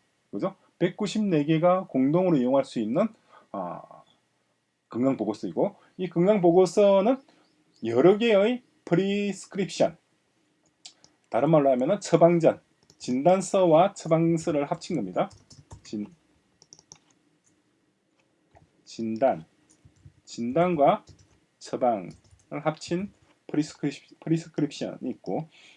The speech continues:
그리고 트리트먼트는 뭐예요? 얘는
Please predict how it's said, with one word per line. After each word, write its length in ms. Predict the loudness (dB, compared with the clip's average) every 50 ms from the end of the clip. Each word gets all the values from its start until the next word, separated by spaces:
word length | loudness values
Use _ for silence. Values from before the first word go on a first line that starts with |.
| _ _
그리고 520 | -4 -4 -2 0 2 2 2 2 0 -2 _
트리트먼트는 720 | -10 -8 -6 -2 0 0 0 0 0 -2 -2 -2 -2 -4 -4
뭐예요? 420 | -4 -4 -4 -4 -4 -4 -6 -8 -10 _ _ _ _ _ _ -2
얘는 340 | -2 0 0 0 -2 -2